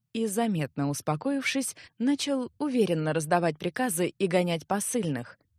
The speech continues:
Ляттю отправили умываться и обедать. Возле постели умирающей уселась опытная сиделка в крахмальном чепце и фартуке. Слуги принялись готовить гостиную и спальни для тех, кто приедет проститься с графиней Брафорд,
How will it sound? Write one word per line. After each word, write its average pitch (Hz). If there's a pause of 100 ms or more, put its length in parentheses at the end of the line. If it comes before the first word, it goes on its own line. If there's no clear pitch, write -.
Ляттю 262
отправили 233
умываться 214
и 190
обедать. 180 (320)
Возле 165
постели 165
умирающей 175
уселась 226
опытная 190
сиделка 202
в -
крахмальном 165
чепце 175
и 190
фартуке. 156 (460)
Слуги 233
принялись 196
готовить 175
гостиную 175
и 170
спальни 170
для 156
тех, 233
кто -
приедет 226
проститься 214
с 165
графиней 180
Брафорд, 170